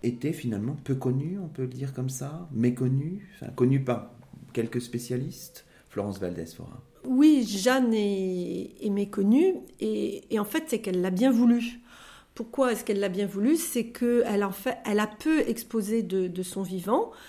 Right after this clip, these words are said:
Speaker 2: Elle a participé à des expositions de groupe, notamment, euh, dès dix-huit cent quatre-vingt-neuf. Donc, euh, elle était encore Jeanne Bosque.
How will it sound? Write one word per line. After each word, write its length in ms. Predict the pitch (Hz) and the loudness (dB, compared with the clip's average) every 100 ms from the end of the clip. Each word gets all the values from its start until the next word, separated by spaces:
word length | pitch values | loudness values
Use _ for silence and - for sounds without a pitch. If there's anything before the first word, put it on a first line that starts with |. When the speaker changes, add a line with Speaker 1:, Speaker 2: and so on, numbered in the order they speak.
| - - 196 | -20 -14 -6
Speaker 2:
Elle 100 | 190 | -4
a 60 | |
participé 600 | 190 185 - 190 - 180 196 | -4 -8 -10 -12 -12 -4 -4
à 80 | |
des 220 | 180 190 180 | -2 -4 -4
expositions 760 | - - 180 180 - 196 190 | -6 -8 -8 -10 -8 -6 -6
de 220 | 175 180 | -4 -4
groupe, 420 | 175 226 359 - - - - - - | 0 6 6 4 -4 -8 -14 -18 -6
notamment, 840 | 190 190 190 190 214 220 214 - | -4 -2 -2 0 0 2 0 -2
euh, 140 | 190 180 | -6 -6
dès 300 | 170 240 254 | -2 0 0
dix-huit 340 | 202 214 214 | -2 -4 -4
cent 240 | 220 226 214 | -4 -6 -6
quatre-vingt-neuf. 1400 | 190 - - 185 190 180 170 165 175 214 294 415 - | -8 -10 -10 -8 -6 -6 -6 -4 0 2 2 0 -6
Donc, 400 | 190 190 190 - | -4 -4 -6 -4
euh, 320 | 190 180 180 165 | -2 -2 -4 -4
elle 100 | 180 | -4
était 300 | 180 180 185 | -4 -4 -4
encore 520 | 180 - 196 175 180 | -4 -4 -4 -2 -4
Jeanne 320 | 170 190 196 185 | -4 -2 -2 0
Bosque. 440 | 226 415 - - | 0 -2 -4 -4